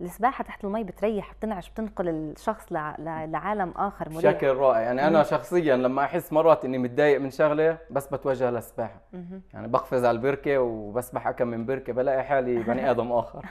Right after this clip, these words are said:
Speaker 1: <laughs> طيب منذر، بس نحكي، بس نحكي عن هاي التفاصيل، بس نحكي عن الفوائد الط-، من الناحية الطبية ومن النفسية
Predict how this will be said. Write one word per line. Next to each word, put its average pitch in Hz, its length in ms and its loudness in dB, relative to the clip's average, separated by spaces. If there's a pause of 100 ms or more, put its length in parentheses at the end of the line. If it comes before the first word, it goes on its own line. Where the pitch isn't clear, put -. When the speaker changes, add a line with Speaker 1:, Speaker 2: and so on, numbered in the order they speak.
(220)
Speaker 1:
<laughs> - 320 -6
طيب 220 140 0
منذر، 359 220 0
بس 226 180 -8
نحكي، 302 320 -4
بس 233 220 -2
نحكي 320 180 -2
عن 233 100 -2
هاي 233 100 -2
التفاصيل، 202 320 -4
بس 190 180 -4
نحكي 254 180 -4
عن 196 220 -2
الفوائد 190 480 -2
الط-، 190 360 -4
من 180 80 -2
الناحية 180 360 -2
الطبية 175 480 -4
ومن 185 160 -2
النفسية 175 560 -4